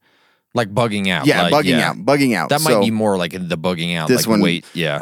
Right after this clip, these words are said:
Speaker 2: we, we kinda did these plans and I kinda moved 'em down.
Speaker 1: Yeah.
Speaker 2: But, so with water, um, so if you,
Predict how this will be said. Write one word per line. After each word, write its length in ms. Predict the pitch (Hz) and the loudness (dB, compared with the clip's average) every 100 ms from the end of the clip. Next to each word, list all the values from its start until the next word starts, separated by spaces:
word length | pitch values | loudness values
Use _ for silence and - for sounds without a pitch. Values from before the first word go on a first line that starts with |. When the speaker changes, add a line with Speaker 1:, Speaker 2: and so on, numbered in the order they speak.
| - | 2
Speaker 2:
we, 120 | 147 | 2
we 140 | 147 151 | 4 0
kinda 240 | 180 151 | 0 -2
did 220 | 120 139 | -2 0
these 180 | 107 107 | 0 -2
plans 500 | - 117 107 98 92 | -2 0 2 2 2
and 100 | 92 | 0
I 60 | 92 | 0
kinda 240 | 98 92 | 0 0
moved 340 | 87 95 95 87 | 2 2 0 -2
'em 140 | 82 | -4
down. 480 | 76 87 85 87 87 - | 0 0 0 0 -4 -10
Speaker 1:
Yeah. 180 | - 71 | -10 -2
Speaker 2:
But, 260 | 127 120 - - | -2 -2 -6 -6
so 100 | - | 0
with 160 | 147 139 | 2 2
water, 500 | 135 175 190 127 117 _ - | 4 4 4 0 -4 _ -2
um, 560 | 120 117 107 98 92 - _ _ _ _ _ _ _ _ | 2 4 4 2 0 -4 _ _ _ _ _ _ _ _
so 160 | - 147 | 0 0
if 300 | 101 120 127 | 0 -2 0
you, 160 | 160 | 0